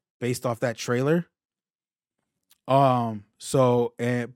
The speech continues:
but it looked like it wasn't. They said, people were saying it wasn't, it wasn't, and all that stuff. So I was like, "I'm just gonna wait till the season starts." And then there was an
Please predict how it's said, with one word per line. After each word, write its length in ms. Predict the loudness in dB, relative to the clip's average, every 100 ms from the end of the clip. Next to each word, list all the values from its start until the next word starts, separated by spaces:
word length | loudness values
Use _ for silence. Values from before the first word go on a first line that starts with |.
| 0
but 160 | 2
it 100 | 2
looked 220 | 0 -2
like 240 | -2 -4 -6
it 80 | -4
wasn't. 600 | 0 0 0 -4 -8 -10
They 100 | -8
said, 300 | -8 -10 -10
people 200 | -10 -8
were 60 |
saying 260 | -8 -8 -8
it 100 | -4
wasn't, 440 | 0 0 0 -6
it 120 | -8 -4
wasn't, 400 | -2 -2 -4 -8
and 80 |
all 80 | -8
that 80 | -8
stuff. 200 | -8 -10
So 100 | -8
I 20 |
was 100 | -8
like, 120 | -10 -10
"I'm 100 | -8
just 120 | -8
gonna 100 | -8
wait 120 | -12
till 80 | -14
the 40 | -14
season 220 | -14 -14
starts." 280 | -16 -18 -20 _ -20 _ -12
And 140 | -4
then 220 | -4 -4 -2
there 120 | -2
was 140 | -2
an 80 | -6